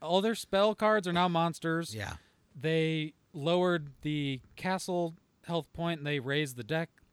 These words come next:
Speaker 1: li-, limit. They changed it to a turn limit now.
Speaker 2: Yeah.
Speaker 1: And then it turns into sudden death. Whole thing is different. So all the cards that used to be good and all my decks that were good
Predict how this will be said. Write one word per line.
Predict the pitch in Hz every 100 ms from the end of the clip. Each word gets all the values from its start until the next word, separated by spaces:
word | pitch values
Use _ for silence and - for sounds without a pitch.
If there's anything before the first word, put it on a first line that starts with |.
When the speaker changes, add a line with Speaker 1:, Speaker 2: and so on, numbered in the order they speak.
| _ _ -
Speaker 1:
li-, | 156 160 156 -
limit. | 156 165 165 165 - _ _ _ _
They | 147 147
changed | - 175 165 165 151 -
it | 160 160 _ -
to | 151 151 143 151
a | 131 123 -
turn | 170 170 208 214
limit | 214 233 254 - -
now. | 190 208 220 233 _ -
Speaker 2:
Yeah. | 151 185
Speaker 1:
And | 165
then | 170
it | 156
turns | 165 156
into | 147
sudden | 165 160
death. | 151 165 - - _ _ -
Whole | - 262
thing | 247 214
is | 175
different. | 147 143 98 - _ _ _ _
So | -
all | 175 240 269
the | 240
cards | 220 233 226
that | 185 -
used | 175 -
to |
be | 214
good | 196 226 233
and | 156
all | 165
my | 170
decks | 143 143 175 165
that | 131
were | 131
good | 139 160